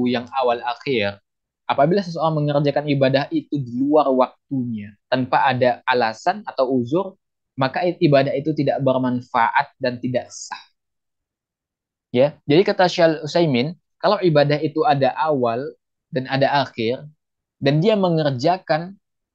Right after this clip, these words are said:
di luar waktunya tanpa ada uzur syar'i, maka itu tidak sah. Dan orang yang meninggalkan puasa Ramadan tanpa, dengan sengaja, kan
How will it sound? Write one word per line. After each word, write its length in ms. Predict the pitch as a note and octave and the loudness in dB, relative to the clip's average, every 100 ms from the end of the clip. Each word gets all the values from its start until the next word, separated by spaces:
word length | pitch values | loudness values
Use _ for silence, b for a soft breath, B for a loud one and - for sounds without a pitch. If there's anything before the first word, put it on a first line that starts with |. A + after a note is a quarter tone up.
| _ _ | _ _
di 100 | C#3 | -2
luar 400 | C#3 D#3 G3 F3+ | 2 4 4 2
waktunya 540 | D3+ C#3+ _ D3+ D3+ D3 | 0 -2 _ -6 -4 -4
tanpa 340 | D3 C3+ C#3+ | -4 -2 -2
ada 160 | C#3+ C3 | 0 -2
uzur 240 | C3 C3 | -2 -4
syar'i, 400 | C3+ C#3 B2+ C3+ | -4 -6 -4 -4
maka 240 | D3 D#3 | -8 -10
itu 160 | F#4+ G4 | -12 -8
tidak 320 | - D3+ - | -4 -4 -4
sah. 220 | - - _ _ _ _ - | -12 -20 _ _ _ _ -6
Dan 160 | B2 | -2
orang 220 | D#3 G#3 | 0 2
yang 40 | F#3+ | 0
meninggalkan 480 | D#3+ D3 C#3+ - C3+ | 0 0 -2 0 -2
puasa 320 | B2+ F3 F3+ | -2 -6 -4
Ramadan 600 | D#3 C3 B2 C#3 A#2+ A2+ - _ _ _ _ _ _ _ B2+ | -2 0 2 2 2 -2 -10 _ _ _ _ _ _ _ -4
tanpa, 560 | B2+ B2 C3 A#2+ A#2 - | -2 0 0 0 -2 -4
dengan 240 | D3 D3 | -2 0
sengaja, 520 | - C#3 C3+ B2 A#2 | -2 0 0 0 -2
kan 80 | A#2+ | -2